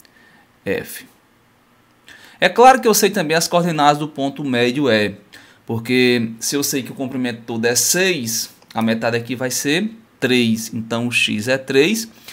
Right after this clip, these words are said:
e o Y é quatro, porque tá na mesma altura aí do B e do A. Então aqui vai ser quatro. O ponto F, é, o X do ponto F é seis, né? Porque tá aí na mesma reta de C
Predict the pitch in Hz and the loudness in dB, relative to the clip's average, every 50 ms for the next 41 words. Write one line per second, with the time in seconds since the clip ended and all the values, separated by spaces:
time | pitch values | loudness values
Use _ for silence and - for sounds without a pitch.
0 | - - _ _ 147 170 196 202 202 196 196 208 202 - - 269 262 - 226 247 | -20 -20 _ _ -6 -4 -2 -2 0 0 0 -2 -2 -4 -4 -4 -6 -4 -6 -8
1 | 240 - - 147 113 110 110 - - 113 139 113 127 139 139 131 120 127 143 165 | -6 -4 -2 0 0 0 -2 -6 -12 -14 -10 -6 -6 -4 -4 -4 -2 -2 -4 -4
2 | 175 180 185 175 170 165 - 156 147 135 139 139 135 147 165 135 117 123 127 127 | -4 -4 -4 -6 -6 -6 -6 -4 -2 -2 -2 -2 -4 -6 -8 -4 -4 -2 -2 -2
3 | 143 139 190 185 139 98 - - - - _ _ - 107 - 104 104 107 107 107 | -4 -4 -2 -2 -2 -2 -2 -6 -8 -18 _ _ -16 -12 -8 -6 -6 -6 -6 -8
4 | 113 110 110 101 95 - - - 107 123 185 180 - - - - - - - - | -8 -6 -6 -6 -6 -6 -6 -4 -4 -4 -4 -6 -14 -20 -20 -20 -20 -20 -20 -20
5 | - - - - - 98 - - - - - - - _ - 254 254 - 214 180 | -20 -20 -12 -6 -2 -2 -2 -2 -4 -12 -20 -20 -14 _ -6 -6 0 2 2 2
6 | 165 - 147 147 160 185 220 220 - - - 131 101 110 - - _ _ _ _ | 2 2 2 6 6 6 6 6 2 0 -6 -8 -8 -8 -10 -18 _ _ _ _
7 | _ _ _ _ _ _ - 123 127 127 127 127 127 120 110 113 - - _ _ | _ _ _ _ _ _ 0 4 4 6 6 6 6 6 2 0 -8 -16 _ _
8 | _ _ _ _ 170 190 185 - - 175 160 151 143 135 147 139 - 151 143 143 | _ _ _ _ -2 2 4 4 4 4 4 2 0 0 0 -4 -2 -4 -6 -4
9 | 147 143 123 117 117 117 143 147 147 - - 143 139 156 214 185 180 175 208 277 | 0 0 0 0 2 0 -2 0 0 -2 0 0 0 0 0 -2 -2 -4 -4 -6
10 | 269 - - _ - 113 117 117 110 - 120 113 104 107 107 110 - - - _ | -8 -10 -16 _ -16 -12 -12 -12 -10 -6 -6 -4 -4 -2 -4 -6 -6 -8 -16 _
11 | _ _ _ _ _ _ _ _ 107 110 107 107 113 127 135 135 143 131 117 110 | _ _ _ _ _ _ _ _ -4 -2 0 0 0 0 -2 -2 -4 -4 -4 -4
12 | 113 110 107 104 - - 104 104 98 110 110 107 - - - 113 104 104 101 | -2 -4 -4 -4 -6 -10 -10 -8 -6 -6 -4 -2 -2 -4 -4 -6 -6 -8 -10